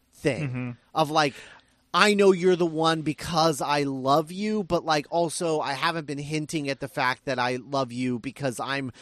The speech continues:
Speaker 1: questioning whether or not you're the one." You, and so it's
Speaker 2: <laughs> Yeah,
Speaker 1: like,
Speaker 2: yeah.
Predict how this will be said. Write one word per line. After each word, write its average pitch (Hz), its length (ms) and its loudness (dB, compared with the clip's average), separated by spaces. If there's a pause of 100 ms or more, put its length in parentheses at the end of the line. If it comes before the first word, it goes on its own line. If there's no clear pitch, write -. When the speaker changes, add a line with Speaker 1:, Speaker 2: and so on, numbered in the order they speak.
(120)
Speaker 1:
questioning 151 680 0
whether 143 280 2
or 135 80 -2
not 135 260 -2
you're 139 200 0
the 127 120 0
one." 147 520 -2 (520)
You, 202 160 8 (100)
and 214 320 4
so 240 160 12
it's 220 80 8
Speaker 2:
<laughs> - 0 -
Yeah, 196 60 6
Speaker 1:
like, 226 80 6
Speaker 2:
yeah. 147 120 2